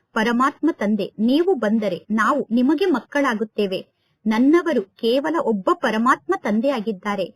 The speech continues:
ಪರಮಾತ್ಮ ತಂದೆಯನ್ನು ಬಿಟ್ಟು ನನಗೆ ಬೇರೆ ಯಾರೂ ಇಲ್ಲ ಎಂದು ನೀವು ಗಾಯನವನ್ನು ಮಾಡುತ್ತಾ ಬಂದಿದ್ದೀರಾ.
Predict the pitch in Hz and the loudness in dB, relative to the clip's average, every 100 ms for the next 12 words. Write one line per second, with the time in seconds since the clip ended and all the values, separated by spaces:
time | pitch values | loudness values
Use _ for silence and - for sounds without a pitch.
0 | _ _ _ - 220 247 269 - 339 370 | _ _ _ -2 0 2 0 0 -6 -4
1 | 214 233 294 311 320 254 262 - - 220 | -2 0 0 0 0 -2 -4 -6 -4 -2
2 | 233 262 202 185 233 262 339 247 202 180 | -2 -2 -4 -4 -2 0 0 0 0 0
3 | 247 339 349 269 285 320 254 226 - 240 | 2 2 2 2 -2 -2 -2 -2 -2 -2
4 | 285 359 240 196 226 285 330 320 302 226 | 0 -2 -2 -2 0 2 0 0 -2 -2
5 | 247 - 330 262 226 220 214 202 190 | -4 -2 -2 0 -2 -4 -4 -4 -6